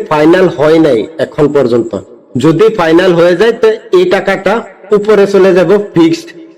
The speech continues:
অ্যাসেটে চলে আসবে। এক্সাম্পল হিসাবে আমরা যদি দেখি এই জায়গা দুই হাজার তেইশশো একশো চুয়াত্তর করোড় টাকা cash working in progress ও ছিল দুই হাজার তেইশে।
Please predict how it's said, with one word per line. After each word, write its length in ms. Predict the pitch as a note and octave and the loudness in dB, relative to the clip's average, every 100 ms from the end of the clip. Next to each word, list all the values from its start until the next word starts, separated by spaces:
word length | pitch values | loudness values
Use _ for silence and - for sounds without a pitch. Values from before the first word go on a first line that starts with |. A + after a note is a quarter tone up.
| _ _ C#3+ | _ _ -6
অ্যাসেটে 380 | - D#3+ D3 F#3 F3 | -2 -2 -2 -2 2
চলে 200 | D3 C3+ | 2 2
আসবে। 240 | A2+ G2 G2+ - - E3 | -2 -4 -8 -10 -6 -2
এক্সাম্পল 420 | D#3+ G#3+ A#3+ A#3+ A#3 | 0 0 0 2 2
হিসাবে 240 | G3+ G#3+ G#3 F#3+ | 2 2 2 2
আমরা 140 | G3 G3 | 2 2
যদি 140 | F#3 F#3+ F#3 | 2 2 0
দেখি 260 | - E3+ A3 F3 - - - G3 | 0 0 0 -2 -10 -14 -2 0
এই 60 | G3 | 2
জায়গা 220 | G3+ F#3+ G3+ - - - - _ - | 0 0 -4 -8 -20 -20 -20 _ -4
দুই 100 | D3+ G3 | 0 2
হাজার 200 | E3+ F3 F3 | 0 -2 0
তেইশশো 360 | F3 F3 G3+ A3 - F3+ | -2 0 0 -2 -4 -6
একশো 260 | - A3 A3+ A3+ | -4 0 0 2
চুয়াত্তর 460 | G#3 G3 G3 G#3 G3 - | 0 0 0 0 0 0
করোড় 300 | F3+ G3 F#3+ F#3+ | 2 2 0 -4
টাকা 200 | F3+ G3+ A#3+ - - - _ - | -4 -4 -6 -14 -20 -20 _ -2
cash 340 | E3+ G3+ G#3+ - - G3+ - _ - D3+ | 0 0 -2 -8 -20 -20 -20 _ -2 2
working 420 | E3 E3+ G3+ G#3+ G#3 F3+ | 2 0 0 0 0 0
in 60 | F3+ - | 0 0
progress 380 | D#3+ D3 E3+ F3 | 0 0 -2 0
ও 20 | F#3+ | 0
ছিল 160 | F#3 E3+ G3 F#3 | 2 2 2 2
দুই 80 | F3 | 0
হাজার 160 | D#3+ D3 | 0 0
তেইশে। 340 | C#3 A#2+ - | -2 -2 -4